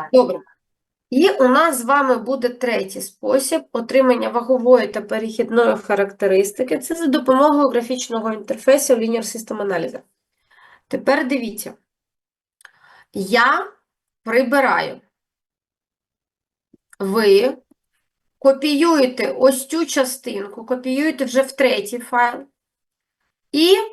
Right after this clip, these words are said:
прописуємо. Тепер саме головне, дивіться, щоб правильно прописати Linear System Analyzer, саме головне, щоб великі, маленькі букви відповідали. І у нас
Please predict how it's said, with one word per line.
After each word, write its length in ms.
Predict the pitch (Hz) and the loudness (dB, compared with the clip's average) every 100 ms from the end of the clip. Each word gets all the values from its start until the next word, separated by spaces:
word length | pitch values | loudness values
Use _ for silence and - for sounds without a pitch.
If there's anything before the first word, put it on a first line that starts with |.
| _ _ _ _ - | _ _ _ _ 2
прописуємо. 920 | 302 330 339 127 - - 87 - - _ _ _ _ _ _ _ _ - | 2 4 0 -2 -2 -8 -10 -14 -18 _ _ _ _ _ _ _ _ -6
Тепер 400 | 233 294 359 415 | -2 2 2 0
саме 400 | - 285 311 294 | 2 0 2 -2
головне, 640 | 277 269 247 220 180 - _ _ | -2 -2 -2 -6 -10 -10 _ _
дивіться, 480 | 233 226 196 196 - | -4 -4 -8 -10 -12
щоб 260 | - - 247 | -10 -8 -4
правильно 560 | 285 311 302 269 247 233 | 2 4 4 2 -2 -2
прописати 680 | 254 254 262 277 247 247 | -4 -4 -2 0 0 -2
Linear 400 | 226 247 269 247 | -4 -2 -2 -2
System 540 | 240 254 247 226 220 220 | -2 -6 -6 -6 -6 -2
Analyzer, 500 | 220 214 240 294 330 _ _ - - - | 0 0 -2 -4 -10 _ _ -20 -20 -10
саме 340 | - 302 311 | 0 0 2
головне, 600 | 277 302 302 269 262 208 | -2 -4 -4 -4 -4 -6
щоб 440 | - 226 202 226 - | -10 -12 -8 -10 -8
великі, 560 | 214 277 320 320 269 | 2 2 2 -2 -4
маленькі 540 | - 220 247 269 254 240 | -2 0 2 0 0 -6
букви 480 | 196 202 - 226 254 - | -6 -10 -10 -12 -12 -12
відповідали. 840 | 233 247 247 247 247 247 233 240 254 - _ _ _ _ _ _ - | -8 -6 0 2 4 2 0 0 -6 -12 _ _ _ _ _ _ 0
І 300 | 277 359 480 - | 4 6 4 0
у 100 | 240 | -6
нас 540 | 240 269 285 269 - | 0 2 2 -4 -10